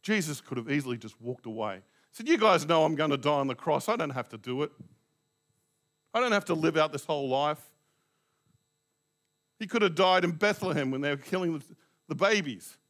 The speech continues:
and that still would have qualified as a death that was needed. Yet he chose the means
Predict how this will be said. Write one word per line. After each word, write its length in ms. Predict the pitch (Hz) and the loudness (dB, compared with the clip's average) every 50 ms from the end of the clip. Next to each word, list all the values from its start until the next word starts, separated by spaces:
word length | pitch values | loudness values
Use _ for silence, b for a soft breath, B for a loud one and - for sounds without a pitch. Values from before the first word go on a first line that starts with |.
| _ _ _ | _ _ _
and 140 | - 196 196 | -2 0 2
that 120 | 226 208 - | 2 0 -2
still 320 | - - - 247 262 240 | -6 -2 0 0 2 2
would 100 | 214 196 | 2 2
have 100 | 180 - | 2 2
qualified 640 | - 233 247 233 185 - - 165 143 139 139 147 - _ _ _ _ _ _ _ _ _ - | 2 2 4 4 2 0 0 -2 0 0 0 -2 -4 _ _ _ _ _ _ _ _ _ -2
as 180 | 196 185 156 | -2 0 0
a 40 | 180 | -2
death 240 | 165 151 196 175 - | 0 0 0 0 2
that 140 | 202 202 208 | 0 0 0
was 120 | 190 220 | -2 0
needed. 340 | 214 240 226 165 123 101 - _ _ _ _ _ _ _ _ _ _ _ _ _ _ _ _ _ _ _ _ _ _ | 0 0 0 0 -2 -6 -10 _ _ _ _ _ _ _ _ _ _ _ _ _ _ _ _ _ _ _ _ _ _
Yet 180 | 151 160 151 | -4 -4 -4
he 120 | 131 156 143 | -4 -6 -8
chose 840 | - - - - 185 170 139 113 101 98 90 - - - - _ _ _ _ _ _ _ _ _ _ _ _ _ _ _ | -8 -12 -8 -6 -4 -2 -2 -2 -4 -6 -10 -16 -20 -20 -20 _ _ _ _ _ _ _ _ _ _ _ _ _ _ _
the 80 | - 127 | -4 -2
means 720 | 127 135 139 135 113 98 92 87 80 - - - _ | 0 0 0 -2 -4 -6 -8 -12 -18 -20 -20 -20 _